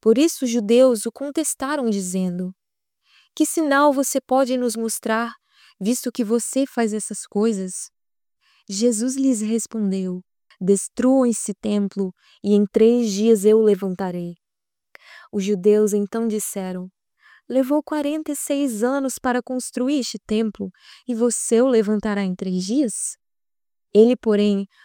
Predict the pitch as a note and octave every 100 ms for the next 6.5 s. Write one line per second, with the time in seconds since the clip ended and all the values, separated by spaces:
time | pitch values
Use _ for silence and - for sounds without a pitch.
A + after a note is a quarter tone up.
0 | _ B3+ A3+ A#3 A3 G3 G3 - A#3+ B3+
1 | C4 B3+ G#3+ G#3+ B3 A3+ - F#3+ F#3 F#3
2 | - G3+ _ _ _ _ _ _ _ -
3 | G3 G#3+ A3 - G3 F#3 _ _ _ -
4 | C#4 D#4 C4+ B3+ A3 C#4+ C4+ A#3+ - -
5 | A3+ _ A3+ B3 A#3+ G#3 - F#3+ F#3 F#3+
6 | G3+ F#3 - G3 -